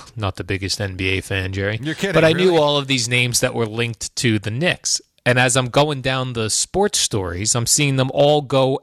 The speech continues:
Speaker 1: elsewhere. Michael,
Speaker 2: Yeah.
Speaker 1: the Knicks are getting nobody.
Speaker 2: They get nobody.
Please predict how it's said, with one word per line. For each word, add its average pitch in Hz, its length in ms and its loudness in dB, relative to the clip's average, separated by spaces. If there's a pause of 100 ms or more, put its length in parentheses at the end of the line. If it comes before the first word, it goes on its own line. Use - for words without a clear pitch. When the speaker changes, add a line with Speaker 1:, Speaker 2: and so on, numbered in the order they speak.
Speaker 1:
elsewhere. 92 680 -4
Michael, 143 240 0
Speaker 2:
Yeah. 156 40 -4
Speaker 1:
the 185 80 2
Knicks 214 300 2
are 190 40 0
getting 175 360 0
nobody. 202 420 2
Speaker 2:
They 131 60 -10
get 131 100 -10
nobody. 87 380 -14